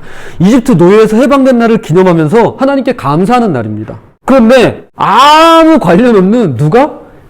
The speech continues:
그리스 사람들이 이스라엘의 명절인 유월절에, 그것도 예루살렘 성전에 찾아온 것입니다. 이 사람들은 관련이 없어요.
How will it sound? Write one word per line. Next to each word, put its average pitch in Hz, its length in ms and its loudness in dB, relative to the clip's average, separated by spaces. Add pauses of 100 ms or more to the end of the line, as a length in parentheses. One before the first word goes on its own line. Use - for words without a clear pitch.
그리스 294 600 0
사람들이 240 920 0 (300)
이스라엘의 285 560 2
명절인 185 520 0
유월절에, 160 600 0 (200)
그것도 277 760 0 (280)
예루살렘 254 580 2
성전에 190 500 0
찾아온 233 360 -4
것입니다. 107 460 -10 (320)
이 156 80 0
사람들은 294 380 2
관련이 247 440 2
없어요. 165 680 -4